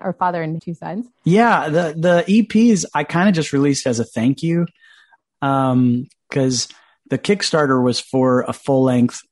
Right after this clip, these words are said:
Speaker 2: sort of pop album that I'm doing, um, with this marketing company called Fairtrade. And the way their deal is set up is the artists pay for the recordings, and then they pay for the marketing, and you kinda do a joint venture,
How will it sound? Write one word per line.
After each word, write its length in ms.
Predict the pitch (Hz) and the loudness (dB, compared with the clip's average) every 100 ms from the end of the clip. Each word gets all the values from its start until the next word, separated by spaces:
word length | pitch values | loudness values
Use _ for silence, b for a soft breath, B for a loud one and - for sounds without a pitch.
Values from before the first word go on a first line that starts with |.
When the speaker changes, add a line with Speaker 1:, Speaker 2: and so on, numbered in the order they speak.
| _ | _
Speaker 2:
sort 200 | - 160 | -4 -2
of 140 | 123 - | -2 -6
pop 380 | 131 123 127 - | -4 -2 -4 -6
album 640 | 127 139 147 165 180 175 _ | -4 -2 2 4 2 0 _
that 120 | 135 127 | -6 -2
I'm 220 | 120 117 | 2 2
doing, 480 | 123 127 123 117 - | 2 2 2 2 0
um, 440 | 127 113 113 107 110 _ _ - - | -4 -2 -2 -4 -6 _ _ -14 -4
with 320 | 131 - - | -2 -2 -4
this 280 | 127 113 - - | -4 -4 -6 -2
marketing 480 | 131 123 123 131 123 | 0 2 0 0 2
company 340 | 127 120 120 | 0 0 -2
called 200 | 107 107 | -2 -4
Fairtrade. 680 | - 117 110 - 135 139 143 _ b b b - | -6 -4 -4 -2 -2 -2 -4 _ b b b -4
And 340 | 131 123 117 | -2 0 0
the 80 | 123 | 0
way 220 | 123 127 | 2 2
their 260 | 120 123 123 | 0 0 0
deal 320 | 117 117 117 | 0 0 0
is 80 | 110 | -2
set 220 | - 113 | -4 -4
up 180 | 107 104 | -4 -6
is 260 | 95 98 - _ _ _ | -8 -10 -18 _ _ _
the 100 | 127 | -6
artists 380 | 104 123 120 - | -2 -2 -2 -4
pay 340 | - - 113 117 | -10 -6 -4 -4
for 420 | - 120 110 101 | -4 -6 -4 -4
the 100 | 98 | -6
recordings, 800 | 98 - 110 107 113 123 127 - | -8 -6 -6 -2 0 0 -2 -6
and 120 | 120 113 | -4 0
then 140 | 107 | 0
they 180 | 110 110 | -2 -6
pay 200 | - 113 | -4 -6
for 140 | 104 | -6
the 60 | 104 | -6
marketing, 520 | 98 95 - 104 110 | -4 -6 -8 -4 -2
and 100 | 107 | -2
you 60 | 104 | -4
kinda 240 | 110 101 | -6 -6
do 400 | 95 95 95 98 | -6 -10 -8 -6
a 80 | 95 | -6
joint 400 | 101 101 101 69 | -6 -4 -4 -4
venture, 480 | 110 107 - 139 - | -4 -4 -4 -6 -6